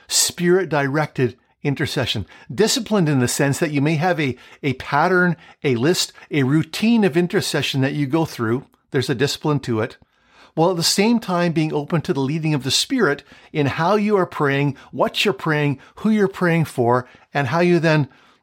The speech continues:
follow through with application, with being an answer to those prayers. This will often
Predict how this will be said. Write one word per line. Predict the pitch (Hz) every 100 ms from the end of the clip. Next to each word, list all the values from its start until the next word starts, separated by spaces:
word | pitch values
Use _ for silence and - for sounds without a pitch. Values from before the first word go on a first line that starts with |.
| _
follow | - - 180 180 175
through | - - 254 160 147
with | 135
application, | 170 156 147 - 202 214 - 151 139 - _
with | 151 156 - - _ - 113
being | 151 175
an | 170
answer | 202 220 165
to | 135 143
those | 147 156 - - _ _
prayers. | - 233 262 - - _ _ -
This | 160 -
will | 170
often | 190 185 185